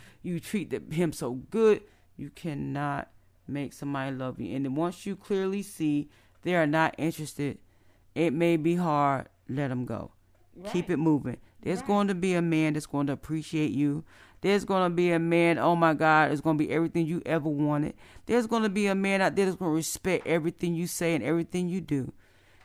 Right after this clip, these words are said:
Speaker 1: There are men out here, you know,
Speaker 2: Mm-hmm.
Speaker 1: whether we believe it or not, there are decent guys.
Speaker 2: Right.
Speaker 1: You know, you may have to look under a rock and try to find gold before you find them.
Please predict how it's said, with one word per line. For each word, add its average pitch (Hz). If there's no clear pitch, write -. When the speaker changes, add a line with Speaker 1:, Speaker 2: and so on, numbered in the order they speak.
Speaker 1:
There 214
are 170
men 180
out 139
here, -
you 147
know, 165
Speaker 2:
Mm-hmm. 160
Speaker 1:
whether 170
we 185
believe 175
it 170
or 185
not, 185
there 180
are 170
decent 165
guys. -
Speaker 2:
Right. 262
Speaker 1:
You 160
know, 165
you 165
may 170
have 180
to 156
look 170
under 175
a 156
rock 175
and 143
try 160
to 151
find 160
gold 180
before 165
you 156
find 185
them. 160